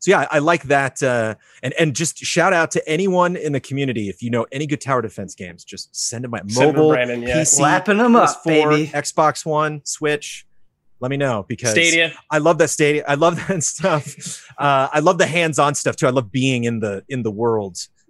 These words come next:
Speaker 1: Um, and that's why y-, the Pixel Junk was so much fun, because you could, uh, do both. You know, you could, like,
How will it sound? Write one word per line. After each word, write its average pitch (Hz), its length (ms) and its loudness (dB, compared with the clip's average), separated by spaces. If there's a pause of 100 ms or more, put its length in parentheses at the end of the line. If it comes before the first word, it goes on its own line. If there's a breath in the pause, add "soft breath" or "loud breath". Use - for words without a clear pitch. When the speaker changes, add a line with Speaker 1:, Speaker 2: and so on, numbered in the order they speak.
Speaker 1:
Um, 110 180 -4
and 127 120 0
that's 156 160 0
why 117 420 0
y-, 117 100 -6
the 95 480 -6
Pixel 147 220 -4
Junk 107 160 -6
was 104 120 -10
so 107 80 -6
much 92 100 -10
fun, 101 160 -8
because 92 300 -14
you 92 100 -14
could, 90 340 -12 (400)
uh, 90 280 -10
do 127 100 -6
both. 123 340 -2
You 117 100 -10
know, 104 60 -8
you 98 160 -10
could, 95 240 -14
like, 92 180 -10